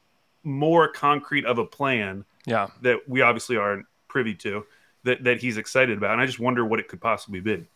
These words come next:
Speaker 1: 'Cause
Speaker 2: Be-
Speaker 1: so much feels up in the air right now
Speaker 2: Yeah.
Speaker 1: from, from the fan perspective.
Speaker 2: It'd be great to know. I think that he, I think he, he knows that he's gonna be one of the best players on a team that Sam Presti expects to be great.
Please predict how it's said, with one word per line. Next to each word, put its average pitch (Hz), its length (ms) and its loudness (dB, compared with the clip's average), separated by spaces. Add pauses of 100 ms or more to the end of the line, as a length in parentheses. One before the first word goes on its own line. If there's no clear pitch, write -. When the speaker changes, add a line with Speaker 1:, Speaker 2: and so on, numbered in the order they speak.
(440)
Speaker 1:
'Cause 151 100 4
Speaker 2:
Be- 113 60 0
Speaker 1:
so 220 120 10
much 202 260 4
feels 185 260 8
up 151 220 6
in 147 60 0
the 123 160 6
air 143 160 8
right 107 180 2
now 104 360 -4 (100)
Speaker 2:
Yeah. 143 200 4
Speaker 1:
from, 110 200 -2
from 110 180 -6
the 95 80 -8
fan 123 260 0
perspective. - 500 -10 (220)
Speaker 2:
It'd - 120 -12
be 151 100 0
great 117 280 0
to 104 100 -6
know. 87 260 -8 (300)
I 143 80 4
think 226 200 2
that - 120 0
he, 151 720 2 (1700)
I 139 120 2
think 156 220 -2
he, 131 380 0
he - 240 -2
knows 120 540 4
that 104 160 -6
he's 123 220 -4
gonna 117 280 2
be 117 120 0
one 113 220 2
of 110 80 -2
the 110 100 -2
best 104 320 -4
players 104 560 0 (100)
on 120 160 2
a 110 100 2
team 110 500 -4
that 104 220 -6
Sam 110 220 -2
Presti 107 380 -4
expects - 520 -6
to - 60 -12
be 90 120 -14
great. - 260 -14